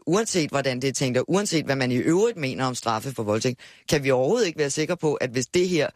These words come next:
bliver gennemført, så betyder det bang med et slag, at alle straffe for voldtægt, øh, bliver hævet over. Og der står jo også i den samme, det, det her meget lange udkast og forklaringerne og så videre,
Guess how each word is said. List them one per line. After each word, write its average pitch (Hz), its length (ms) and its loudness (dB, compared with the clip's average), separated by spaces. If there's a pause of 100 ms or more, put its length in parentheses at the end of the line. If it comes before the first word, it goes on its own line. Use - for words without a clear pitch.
(220)
bliver 139 120 0
gennemført, 147 500 -2
så 165 200 0
betyder 156 400 0
det 135 240 -2 (120)
bang 139 240 -2
med 135 140 0
et 139 140 0
slag, - 340 0
at 120 140 0
alle 127 220 2
straffe 117 380 -4
for 117 260 -2 (240)
voldtægt, 120 420 0 (480)
øh, 120 300 2
bliver 120 160 2
hævet 117 260 0
over. 92 160 -2
Og 98 60 -2
der 113 80 0
står 190 300 0
jo 208 140 4
også 127 320 -2 (160)
i 190 160 2 (120)
den 123 180 0
samme, 127 420 -2
det, 117 140 -4
det 127 300 0
her 127 100 0
meget 123 240 -2
lange 120 260 -4
udkast 113 360 -2
og 104 100 -2
forklaringerne 113 680 -2
og 104 60 -4
så 113 100 -6
videre, 110 240 0